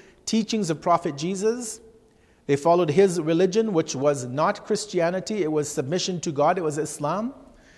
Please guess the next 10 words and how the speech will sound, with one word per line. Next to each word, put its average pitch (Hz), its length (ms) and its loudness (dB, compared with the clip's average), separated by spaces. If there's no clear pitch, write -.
But 143 140 2
they 175 140 6
were 196 460 2
of 165 280 4
a, 185 400 0
uh, 123 300 0
being 165 240 0
sent 226 400 -2
by 156 140 2
God. 165 420 -2